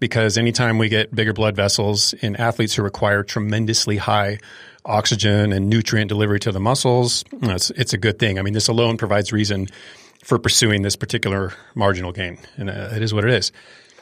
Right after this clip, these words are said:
Uh, regulation of blood flow and oxygen consumption. So, so our volume of oxygen consumed, uh, beetroot juice can reduce that consumption, especially relevant to endurance athletes at moderate to high intensities.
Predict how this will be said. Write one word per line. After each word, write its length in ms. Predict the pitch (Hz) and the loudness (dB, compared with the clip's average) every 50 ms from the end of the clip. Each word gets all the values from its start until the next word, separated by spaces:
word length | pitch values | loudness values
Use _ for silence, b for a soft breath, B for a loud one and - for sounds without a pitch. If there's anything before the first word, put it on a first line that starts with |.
| B B B B B B B B B _ _ _ - | B B B B B B B B B _ _ _ -2
Uh, 160 | 123 127 127 | 0 0 2
regulation 500 | 120 143 151 139 139 147 147 - - 135 | 4 4 4 4 4 4 4 4 4 2
of 100 | 120 107 | 2 0
blood 220 | 98 113 120 143 - | 0 0 0 0 0
flow 340 | - - 156 151 170 170 B B B B B | 0 2 2 2 2 2 B B B B B
and 400 | - 120 123 120 113 113 110 107 - | -2 0 0 2 2 0 -2 -2 0
oxygen 480 | - 113 113 - - 110 101 113 113 101 | 2 2 2 2 0 -2 0 -2 -2 0
consumption. 640 | - 107 98 - 110 101 92 - - 101 98 98 | -2 -2 -2 0 0 0 0 -2 -4 -4 -6 -6
So, 240 | - - 113 101 90 | -4 -4 -2 -4 -4
so 160 | 98 - 113 | -4 -2 -2
our 80 | 98 98 | -2 -2
volume 640 | 92 92 104 101 107 110 110 110 104 107 107 101 - | 0 0 2 4 4 4 2 0 0 -2 -4 -6 -6
of 140 | 107 104 98 | -6 -4 -2
oxygen 440 | 107 98 90 - 104 98 104 98 87 | -2 -2 -2 -4 -6 -6 -6 -6 -6
consumed, 720 | - - 90 - - 143 143 143 139 135 131 131 120 - - - - | -6 -8 -6 -2 0 2 4 4 4 2 2 0 -2 -4 -10 -8 -6
uh, 160 | 110 107 104 | -6 -6 -6
beetroot 380 | 104 101 123 131 131 127 123 120 | -4 -2 -2 0 2 2 0 0
juice 260 | - 127 117 117 - | 2 2 2 2 0
can 200 | - - 113 101 | -2 -4 -4 -2
reduce 600 | 101 104 95 - 120 131 143 147 - - - - - - - | -2 -4 -4 0 0 0 2 2 2 2 0 0 -4 -8 -12
that 400 | 113 101 107 101 104 - - - - - - - - | -2 0 0 0 0 -2 -6 -14 -14 -18 -20 -10 -4
consumption, 680 | - 104 90 - 123 104 95 - - 107 110 123 123 _ _ _ _ _ _ _ _ _ _ _ _ _ _ - - | -4 -2 0 0 0 0 -2 -2 -2 -4 -4 -6 -8 _ _ _ _ _ _ _ _ _ _ _ _ _ _ -2 0
especially 540 | 120 - - - 143 147 - - 139 123 | 0 0 2 2 2 2 2 2 2 0
relevant 380 | 117 123 127 120 117 117 113 110 | 2 2 2 2 2 0 -2 0
to 80 | - 113 | -2 -2
endurance 340 | 101 101 123 131 131 - - | 0 2 2 0 0 0 0
athletes 360 | 113 101 - 113 110 107 - B B B B B B | 0 0 0 0 -2 -2 -2 B B B B B B
at 120 | B 120 101 | B -4 0
moderate 380 | 104 104 107 113 110 110 - | 2 2 2 4 2 2 0
to 80 | - 113 | 0 0
high 160 | 98 101 98 | 0 2 2
intensities. 640 | 98 95 - 104 101 92 - 98 98 - - - - | 0 0 0 -2 -2 -2 -4 -6 -6 -8 -8 -10 -10